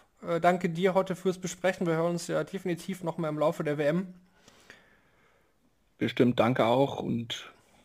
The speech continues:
Speaker 2: genau, schon mal schönen weiteren Restwochenende oder was auch immer, wann ihr uns zuhört,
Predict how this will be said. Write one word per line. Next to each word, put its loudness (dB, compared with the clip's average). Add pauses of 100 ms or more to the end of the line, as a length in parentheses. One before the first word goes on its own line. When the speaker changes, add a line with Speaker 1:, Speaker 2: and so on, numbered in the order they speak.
(200)
Speaker 2:
genau, 2
schon 4
mal 6 (500)
schönen 4
weiteren 4 (360)
Restwochenende 0
oder 0
was 0
auch -4
immer, 2 (480)
wann -4
ihr -4
uns -8
zuhört, 0